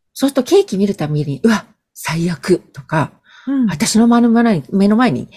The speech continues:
Speaker 1: ケーキ置かないでとか、
Speaker 2: <laughs> はい。
Speaker 1: この世の中からケーキなんてなくなっちゃえばいいのにとか、
Speaker 2: うん。
Speaker 1: これって全然手放せてないですね。手放せてないというか、そう。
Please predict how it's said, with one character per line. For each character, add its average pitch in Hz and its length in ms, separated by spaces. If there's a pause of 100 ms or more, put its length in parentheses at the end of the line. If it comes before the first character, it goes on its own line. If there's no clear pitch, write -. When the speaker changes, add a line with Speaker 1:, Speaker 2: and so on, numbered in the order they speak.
(100)
Speaker 1:
ケ - 120
ー 247 40
キ - 100
置 127 100
か 233 120
な 254 100
い 202 80
で - 220
と 135 140
か、 143 340 (460)
Speaker 2:
<laughs> - 480
は 202 100
い。 175 100 (720)
Speaker 1:
こ - 140
の 277 120
世 330 120
の 339 100
中 320 220
か 156 120
ら 147 80
ケ - 160
ー 359 60
キ 247 100
な 165 80
ん 135 60
て 135 80
な 156 140
く 254 100
な 294 80
っ 339 40
ち - 140
ゃ - 20
え 415 40
ば 370 80
い 120 60
い - 20
の - 100
に 214 140
と 165 120
か、 - 280 (300)
Speaker 2:
う 208 80
ん。 240 60
Speaker 1:
こ 339 80
れ 302 100
っ 302 40
て 180 200
全 269 280
然 262 160
手 226 120
放 226 200
せ 220 100
て - 100
な 170 120
い 156 100 (380)
で - 100
す - 120
ね。 - 240 (360)
手 208 100
放 247 200
せ - 120
て 156 120
な 156 140
い 139 60
と 131 100
い 123 80
う 135 80
か、 - 240
そ - 280
う。 - 60